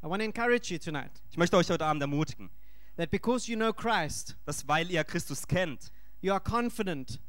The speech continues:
Speaker 2: können wir zuversichtlich sein,
Speaker 1: you're strong,
Speaker 2: stark sein,
Speaker 1: that you can love one another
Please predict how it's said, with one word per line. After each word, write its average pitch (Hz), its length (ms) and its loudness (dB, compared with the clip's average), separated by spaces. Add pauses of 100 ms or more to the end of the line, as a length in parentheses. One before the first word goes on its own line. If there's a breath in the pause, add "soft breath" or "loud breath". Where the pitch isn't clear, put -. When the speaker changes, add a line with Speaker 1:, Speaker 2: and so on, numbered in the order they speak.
(200)
Speaker 2:
können 147 140 -2
wir 151 100 2
zuversichtlich 180 680 -2
sein, 101 260 -6 (220)
Speaker 1:
you're 175 140 -4
strong, 160 500 -2 (260)
Speaker 2:
stark 151 420 6
sein, 101 280 -6 (720 soft breath)
Speaker 1:
that 170 160 -6
you 180 80 -6
can 170 240 -4
love 202 300 0 (360)
one 175 200 -4
another 151 520 -2